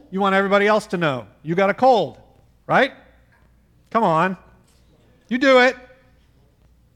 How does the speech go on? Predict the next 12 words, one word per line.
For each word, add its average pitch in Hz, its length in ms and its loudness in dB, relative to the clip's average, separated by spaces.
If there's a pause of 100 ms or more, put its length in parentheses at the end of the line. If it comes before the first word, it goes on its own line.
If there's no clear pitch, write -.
(640)
So, 214 360 -2 (640)
Paul's 233 340 2
in 220 140 -8
prison, 180 520 -2 (1300)
chained 226 380 -4
to 226 80 0
a 208 60 -4
guard, 170 420 0 (760)
been 214 160 -2
there 214 120 0
for - 180 -6
years 190 800 -2